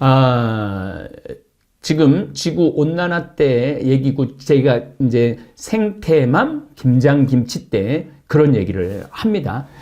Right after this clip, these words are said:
농약을 완전히 절거요. 농약을 완전히 절구는데 채소에만 그 농약이 절거지는 게 아니죠.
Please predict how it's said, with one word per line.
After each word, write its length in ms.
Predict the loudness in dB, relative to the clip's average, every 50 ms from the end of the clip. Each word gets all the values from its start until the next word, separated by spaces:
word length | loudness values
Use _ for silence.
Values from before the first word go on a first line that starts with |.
| -20 -20 -6 -4
농약을 800 | 0 2 4 4 6 4 4 4 4 4 4 2 2 0 0 0
완전히 680 | 0 0 0 2 2 0 0 0 0 -2 -2 -2 -4 -6
절거요. 480 | -4 -2 -2 -2 0 -2 -4 -4 -8 -12 _ _ _ _ -20 -20 -20 _
농약을 340 | 2 2 4 4 4 4 4
완전히 640 | 4 4 2 2 0 0 0 0 2 0 0 -2 -4 -8 -12 -12 -8 -8 -6 -8 -8
절구는데 640 | -2 0 0 0 0 -2 -2 -2 -2 -2 -4 -4 -8
채소에만 880 | -12 -8 -6 -6 -4 -2 0 0 0 0 -2 -4 -6 -6 -8 -8 -10 -6
그 120 | -4 -2
농약이 460 | 0 2 2 0 0 0 -2 -4 -6
절거지는 500 | -4 -4 -2 0 0 -2 -2 -2 -4 -4
게 60 | -4 -4
아니죠. 440 | -4 -6 -6 -4 -4 -6 -8 -8